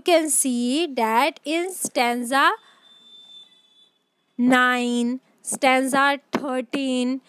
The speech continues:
stanza sixteen, repetition has been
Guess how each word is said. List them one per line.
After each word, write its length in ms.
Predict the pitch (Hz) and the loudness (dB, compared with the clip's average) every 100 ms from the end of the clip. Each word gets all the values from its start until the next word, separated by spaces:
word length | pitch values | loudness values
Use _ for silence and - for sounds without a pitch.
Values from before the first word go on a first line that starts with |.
| _ _ _ - | _ _ _ -8
stanza 480 | - 269 285 277 294 | 0 0 2 2 2
sixteen, 920 | 294 285 - - 302 294 277 269 285 - _ _ _ _ _ - 311 | 2 -2 -2 0 2 4 4 2 -2 -6 _ _ _ _ _ -6 -4
repetition 600 | 269 392 - - 320 381 302 | -2 0 0 0 -2 -2 -4
has 200 | 285 240 | -4 -4
been 240 | 277 392 | -4 -6